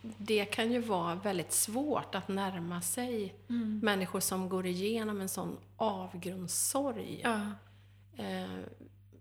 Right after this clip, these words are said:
Speaker 1: vad skulle du säga till människor som kanske befinner sig i den situationen nu, att man har, hur ska man bete sig? Kan man göra
Speaker 2: Mm.
Speaker 1: fel? Kan man göra rätt?
Speaker 2: Ja,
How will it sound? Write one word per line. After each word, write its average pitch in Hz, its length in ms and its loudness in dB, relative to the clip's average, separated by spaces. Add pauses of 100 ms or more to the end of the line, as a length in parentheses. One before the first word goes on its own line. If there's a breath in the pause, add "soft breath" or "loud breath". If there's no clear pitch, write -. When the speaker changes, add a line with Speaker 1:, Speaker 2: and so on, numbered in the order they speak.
(160)
Speaker 1:
vad 214 400 0
skulle 214 260 2
du 202 220 0
säga 202 440 0
till 196 220 -6
människor 180 400 -4
som 180 160 -6
kanske 175 300 -4 (260)
befinner 180 380 -2
sig 220 200 0
i 220 40 2
den 185 160 -4
situationen 180 600 -4
nu, 202 260 -2
att - 160 -6
man 185 160 -2
har, 196 460 -6 (480 loud breath)
hur 247 380 4
ska - 200 0
man 175 180 0
bete 185 480 -2
sig? - 520 -4
Kan 220 220 2
man 269 180 2
göra 247 240 4
Speaker 2:
Mm. 214 80 0
Speaker 1:
fel? 233 400 -2
Kan 196 260 2
man 208 100 -2
göra 190 260 0
rätt? - 640 -8 (160)
Speaker 2:
Ja, 233 540 0